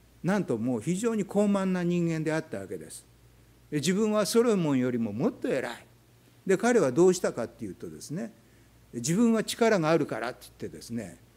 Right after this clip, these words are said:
税金を重くしたわけです。そしたらもちろん人々は反発するわけなんです。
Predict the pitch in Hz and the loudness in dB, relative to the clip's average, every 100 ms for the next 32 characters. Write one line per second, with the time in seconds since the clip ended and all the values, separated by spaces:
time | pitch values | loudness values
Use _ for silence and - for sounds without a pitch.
0 | _ 131 185 220 214 202 180 202 226 151 | _ 0 6 8 8 4 2 2 0 -2
1 | - 131 127 107 82 - - _ _ _ | -4 -2 -2 -4 -6 -12 -20 _ _ _
2 | _ _ _ - - - 180 196 160 143 | _ _ _ -20 -4 0 4 4 4 2
3 | 185 233 220 220 202 185 - - - 208 | 0 0 0 0 0 -4 -12 -14 2 6
4 | 170 147 113 101 175 220 214 185 - 185 | 6 4 -4 -4 -2 -2 0 -2 -2 0
5 | 175 165 147 107 87 73 - - | 2 2 2 -2 -6 -14 -18 -20